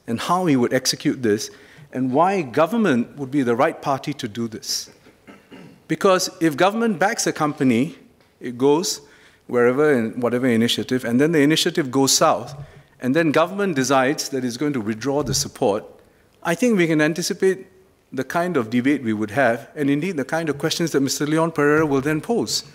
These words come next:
on why did you do it in this way? Why did you waste your funds here, or why did you withdraw your support?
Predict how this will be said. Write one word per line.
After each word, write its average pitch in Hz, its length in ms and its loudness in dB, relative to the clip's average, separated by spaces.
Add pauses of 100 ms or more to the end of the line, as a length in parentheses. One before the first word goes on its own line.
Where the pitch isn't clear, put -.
(480)
on 139 200 2
why 151 320 -2
did 170 180 4
you 123 120 4
do 120 140 2
it 113 60 2
in 117 160 0
this 127 220 -2
way? 104 200 -4 (380)
Why 180 300 2
did 190 180 -2
you 170 100 2
waste 160 300 2
your 127 80 0
funds 135 300 0
here, 170 220 0
or 131 180 2
why 170 220 0
did 185 180 -4
you 170 80 0
withdraw 151 300 -4
your 151 100 2
support? - 440 -4